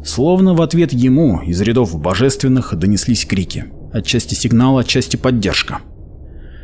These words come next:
"Отвернись!" велел он дочери, но та не послушала. Никто из них не отвернулся.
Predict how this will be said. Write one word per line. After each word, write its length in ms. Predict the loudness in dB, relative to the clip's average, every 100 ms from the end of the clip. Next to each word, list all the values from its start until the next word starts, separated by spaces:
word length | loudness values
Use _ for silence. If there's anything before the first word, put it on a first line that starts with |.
| -20 -20 -8
"Отвернись!" 720 | -6 -2 2 2 2 0 -6 -14 -20 -20 -12
велел 320 | -4 -2 0
он 160 | 2 2
дочери, 380 | 2 0 0 0
но 140 | 0
та 100 | 2
не 100 | 0
послушала. 600 | 0 -2 -4 -6 -6 -8 -12 -14 -10 0
Никто 420 | 0 0 2 2
из 180 | 2 2
них 220 | 0 0
не 60 |
отвернулся. 720 | -2 -2 -2 -2 -2 -4 -6